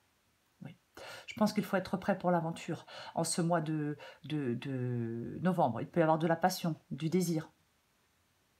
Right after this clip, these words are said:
une aventure, de la motivation, du dynamisme. Euh, pourquoi pas un déménagement ? Parce que c'est une possibilité, donc j'en parle. Mais, euh,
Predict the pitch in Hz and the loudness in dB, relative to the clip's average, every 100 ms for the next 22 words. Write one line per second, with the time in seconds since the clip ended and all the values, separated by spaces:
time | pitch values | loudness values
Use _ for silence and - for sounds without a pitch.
0 | _ 135 160 175 214 151 127 - 156 165 | _ 0 2 4 0 -4 -10 -2 0 2
1 | 180 190 196 - 147 - - - 143 156 | 2 2 0 0 -6 -6 -20 -14 -4 0
2 | 180 226 220 180 - 127 - - - 139 | 4 6 6 4 0 -4 -8 -18 -4 -2
3 | 139 135 131 127 160 - 170 160 160 156 | 0 2 0 0 0 2 4 4 4 2
4 | 147 156 156 196 - - 165 160 175 175 | 2 2 0 -2 -4 -4 -4 -4 -2 -2
5 | 165 - 165 165 170 190 156 143 143 120 | -2 0 0 0 0 0 0 -4 -4 -2
6 | - 123 240 302 - _ _ _ _ _ | 2 4 4 0 -6 _ _ _ _ _
7 | _ _ _ _ - - - - 160 156 | _ _ _ _ -12 -10 -16 -6 -2 0
8 | 147 143 139 135 139 | 0 0 -2 -4 -6